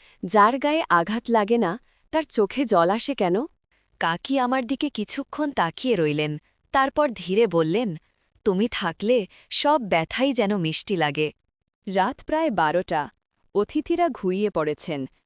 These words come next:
চারপাশ নিস্তব্ধ। দূরে ঝড়ের শব্দ, আচমকা বৃষ্টি শুরু হল। আমি বিছানায় শুয়ে আছি, কিন্তু ঘুম আসছে না।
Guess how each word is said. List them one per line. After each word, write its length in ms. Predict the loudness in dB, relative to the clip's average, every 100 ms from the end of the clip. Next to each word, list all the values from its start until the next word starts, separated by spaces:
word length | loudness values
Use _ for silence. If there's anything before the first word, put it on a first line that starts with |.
| _ -4
চারপাশ 640 | 0 0 0 -6 -6 -2
নিস্তব্ধ। 720 | 0 -2 -2 -2 -2 -8 -8 -8 _ _ _ _ -14
দূরে 340 | -4 -2 0 -2
ঝড়ের 440 | -4 -4 -2 -2
শব্দ, 540 | -2 -2 -2 -2 -6 -6 _ _ _
আচমকা 560 | -4 -2 -2 -2 0 -2
বৃষ্টি 440 | -2 -4 -2 -4
শুরু 240 | -2 -2
হল। 320 | -2 0 -2 -4 _ _ _ _ -2
আমি 280 | 2 2 2
বিছানায় 500 | 0 -2 0 0 0
শুয়ে 360 | 0 2 4
আছি, 420 | 2 0 -4 -6 -8 _
কিন্তু 300 | 0 2 2
ঘুম 340 | 0 0 2 2
আসছে 400 | 0 -2 -4 -4
না। 220 | -6